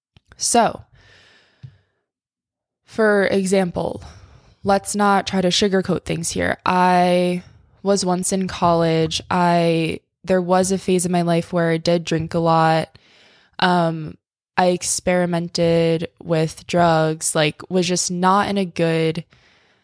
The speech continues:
phase of my life per se. And I knew deep down that I didn't want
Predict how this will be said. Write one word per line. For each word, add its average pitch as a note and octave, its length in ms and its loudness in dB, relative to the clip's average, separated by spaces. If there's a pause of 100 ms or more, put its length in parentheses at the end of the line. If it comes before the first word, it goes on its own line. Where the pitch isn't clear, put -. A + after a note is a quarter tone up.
(180)
phase E3+ 720 0 (100)
of D#3+ 200 -2
my D#3+ 180 -2
life D#3+ 340 -2
per D#3+ 140 0
se. - 340 -2 (720)
And F3 760 0 (800)
I G#3 180 2
knew A3 540 -2
deep F#3+ 340 -4
down E3+ 560 0 (580)
that G3 360 2
I F3+ 160 2
didn't F#3 460 -2
want D#3+ 540 -2